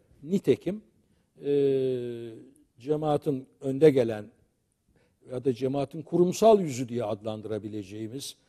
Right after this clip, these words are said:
Gazeteciler ve Yazarlar Vakfı'nın başındaki Mustafa Yeşil iki gün önce, e, "Seçimlerde duygusal bir ayrışma yaşanabilir." dedi.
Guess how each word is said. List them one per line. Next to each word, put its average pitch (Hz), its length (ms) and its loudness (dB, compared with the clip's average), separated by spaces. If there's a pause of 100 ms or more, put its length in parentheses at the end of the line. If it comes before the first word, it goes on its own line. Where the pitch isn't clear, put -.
(200)
Gazeteciler 139 540 0
ve 135 80 -2
Yazarlar 131 500 -2
Vakfı'nın 113 480 -12
başındaki 110 600 -12 (200)
Mustafa 107 240 -14
Yeşil 190 360 -4 (540)
iki 156 200 -8
gün 135 100 0
önce, 113 440 -4 (680)
e, 123 600 -4 (260)
"Seçimlerde 147 920 -2
duygusal 139 540 0
bir 135 100 0 (140)
ayrışma 123 440 -4
yaşanabilir." 120 800 -4
dedi. - 260 -16